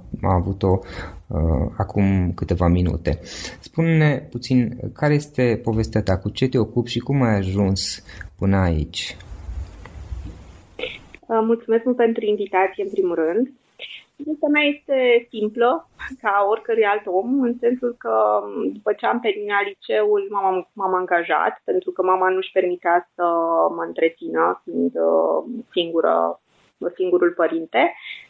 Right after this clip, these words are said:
Speaker 2: Uh, și, uh, între timp, am dat și la facultate, am intrat, am lucrat prima dată în mediul privat, într-o agenție de publicitate, câțiva ani ma-, în contabilitate, ca departament. Am fost junior accountant,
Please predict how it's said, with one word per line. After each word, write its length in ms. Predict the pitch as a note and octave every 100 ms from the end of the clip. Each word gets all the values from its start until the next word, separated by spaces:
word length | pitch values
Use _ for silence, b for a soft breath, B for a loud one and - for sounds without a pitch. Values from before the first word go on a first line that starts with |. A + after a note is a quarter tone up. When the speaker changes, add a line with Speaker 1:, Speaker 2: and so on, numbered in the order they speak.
| _
Speaker 2:
Uh, 440 | D#4+ B3 A#3+ A#3+ B3
și, 540 | - C#4 C#4+ C#4 C#4 -
uh, 260 | B3 C4 B3+
între 180 | C4 B3
timp, 160 | B3+ C4+
am 120 | A#3+
dat 120 | A#3+
și 120 | A#3+
la 80 | A3 G#3+
facultate, 1000 | G3 F3 E3+ G#3+ C#4 D4 D#4 D4 D4 C#4+ A3
am 80 | G#3+ F3+
intrat, 440 | E3+ G#3 C#4 D#4+ - _ _ _ _ _
am 180 | C4 C4
lucrat 280 | C4+ D#4
prima 260 | D#4+ C4+ A#3+
dată 340 | A#3+ A#3+ A#3+
în 100 | A3
mediul 260 | A3 G#3+ G3
privat, 600 | - E3 E3 F#3 C4+ - _ _ -
într-o 220 | A3 G3
agenție 360 | F#3+ F#3+ G3 F#3
de 80 |
publicitate, 1040 | F3+ E3 D#4 - D#4+ G#3+ C#4 C#4 C#4+ C4+ C4+
câțiva 320 | C4 A#3 A#3+
ani 120 | A#3 A3+
ma-, 120 | -
în 260 | A3 G#3+ G#3+
contabilitate, 1120 | A3+ G#3+ G3+ F#3 F#3 F#3 D#3 E3 A#3+ F4+ - _ - -
ca 160 | - E3+
departament. 800 | F3 E3+ E3+ - D#3+ F3 C4 - B B B - G#3
Am 80 | G3
fost 240 | A3 G#3+
junior 320 | G#3+ G#3 F#3
accountant, 720 | E3+ - C4 E4 E4 D#4+ D#4